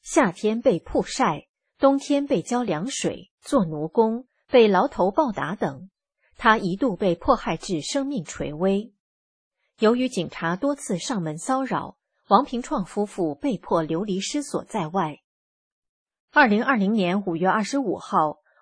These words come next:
王平创夫妇二人为避免世人遭受瘟疫肆虐，其电动车粘贴带有“法轮大法好”字样的救人良方，遭不明真相的人恶意举报。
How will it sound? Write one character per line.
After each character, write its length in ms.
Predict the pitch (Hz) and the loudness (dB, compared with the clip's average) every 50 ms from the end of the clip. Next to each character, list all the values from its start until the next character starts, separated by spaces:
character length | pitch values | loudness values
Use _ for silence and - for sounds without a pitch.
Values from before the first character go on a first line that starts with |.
| _ - | _ 2
王 180 | 208 214 - | 4 4 4
平 200 | - - 202 226 | 2 -2 -4 -4
创 240 | - - 294 196 165 | -4 -4 -4 -4 -6
夫 180 | - - 240 240 | -6 -6 -8 -6
妇 180 | - - 202 | -4 -2 0
二 180 | - - 190 170 | 0 0 0 -2
人 380 | 156 180 160 156 160 165 185 _ _ _ _ | -2 -4 -4 -4 -4 -6 -10 _ _ _ _
为 180 | - 240 226 220 | 2 4 4 4
避 180 | - 294 294 240 | 4 0 0 0
免 200 | 196 160 147 175 | 0 -2 -2 -6
世 240 | - - 302 269 | -6 -2 -2 0
人 340 | 208 180 175 156 151 156 170 | 0 0 -2 -2 -4 -6 -6
遭 200 | - - 247 254 | -4 -2 -2 -2
受 280 | 254 - 262 185 165 160 | 0 0 0 0 0 2
瘟 200 | 226 262 269 277 | 0 -2 -2 -2
疫 120 | 285 214 | -4 -4
肆 260 | - - - - 254 185 | -6 -6 -6 -6 -4 -4
虐， 340 | 165 170 175 160 147 - _ _ _ _ _ _ _ | -2 -2 -4 -4 -4 -6 _ _ _ _ _ _ _
其 260 | - - - - 202 220 | -12 -6 -2 0 0 0
电 220 | - 294 233 202 | 2 0 -2 0
动 140 | 247 202 156 | -2 -4 -6
车 400 | - - - 214 214 220 226 - _ _ _ - | -6 -4 -2 0 2 2 0 -2 _ _ _ -2
粘 200 | - 269 262 262 | 0 0 0 0
贴 240 | - - 277 277 269 | -2 -2 0 0 0
带 160 | - 262 196 | 0 -2 -2
有 240 | 160 170 165 165 185 | -2 -2 -4 -4 -4
“法 240 | 202 - - 165 156 | -4 -4 -2 -2 -2
轮 220 | 147 165 160 170 202 | -2 -4 -4 -4 -2
大 180 | 311 262 214 | -2 -2 -2
法 220 | 196 - 190 226 277 | -2 -4 -4 -4 -4
好” 260 | - - 170 147 170 - | -4 -4 -6 -6 -6 -6
字 180 | - 262 233 196 | -4 -2 -2 -2
样 180 | 214 196 165 | -2 -4 -4
的 140 | 156 160 156 | -4 -4 -6
救 240 | - - 285 240 180 | -4 -2 -2 -2 -2
人 240 | - 160 156 165 180 | -2 -2 -4 -2 -2
良 220 | 180 139 139 - | -4 -4 -6 -8
方， 400 | - - 202 190 196 196 220 - _ _ _ _ _ _ | -6 -2 0 0 0 0 -4 -6 _ _ _ _ _ _
遭 240 | _ - 262 247 254 | _ 4 4 4 4
不 160 | 254 - 294 | 4 2 0
明 220 | 220 185 165 165 190 | 0 0 0 -4 -4
真 180 | - 285 285 | -4 -4 -4
相 200 | 277 - 285 226 | -2 -2 -2 -2
的 100 | 185 160 | -2 -4
人 320 | 156 - 156 151 156 170 196 - | -4 -4 -4 -4 -4 -6 -6 -2
恶 140 | 285 262 | -2 -2
意 180 | 202 202 214 165 | -2 -2 -4 -8
举 240 | - - - 320 - | -8 -8 -12 -12 -10
报。 380 | - - 214 170 147 - - | -4 -2 0 0 0 -2 -8